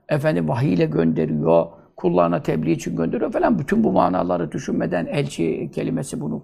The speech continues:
e, ihti-, şey edebilir mi? İfade edebilir mi yani? E, risalet kelimesi lafzı, rasul tabii buna, buna göre. Ve nübüvveti, nübüvvet lafzı yani nebi. Onun açılımı da nebi oluyor. Daha ve peygamber.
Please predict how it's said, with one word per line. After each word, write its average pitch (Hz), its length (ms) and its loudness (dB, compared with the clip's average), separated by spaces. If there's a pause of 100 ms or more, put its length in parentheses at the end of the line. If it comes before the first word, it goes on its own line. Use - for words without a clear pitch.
(720)
e, - 60 -6 (600)
ihti-, - 420 -10
şey - 180 -6
edebilir 370 340 -2
mi? 294 120 -4 (380)
İfade 165 340 2
edebilir 285 340 -2
mi - 140 -4
yani? - 120 -16 (520)
E, - 60 -2 (160)
risalet 220 640 4
kelimesi - 480 -2
lafzı, - 300 -4
rasul 147 320 2
tabii - 200 -6
buna, 135 280 -8
buna 135 200 -4
göre. - 260 -8 (520)
Ve 185 160 8
nübüvveti, 180 600 4
nübüvvet 175 520 2
lafzı - 300 0
yani 147 380 2
nebi. 143 380 2 (260)
Onun 87 160 2
açılımı 82 420 0
da 82 100 2
nebi 76 200 -2
oluyor. - 200 -4 (380)
Daha 202 220 6
ve 185 160 4
peygamber. 170 760 2